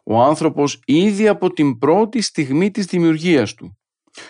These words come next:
τοποθετείται εν το παραδείσο της τρυφής,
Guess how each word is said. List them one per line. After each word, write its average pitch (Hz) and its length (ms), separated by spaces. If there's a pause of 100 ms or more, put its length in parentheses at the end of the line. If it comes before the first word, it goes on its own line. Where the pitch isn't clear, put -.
(120)
τοποθετείται 123 1120 (140)
εν 143 260
το 139 120
παραδείσο 123 800
της 113 200
τρυφής, 123 760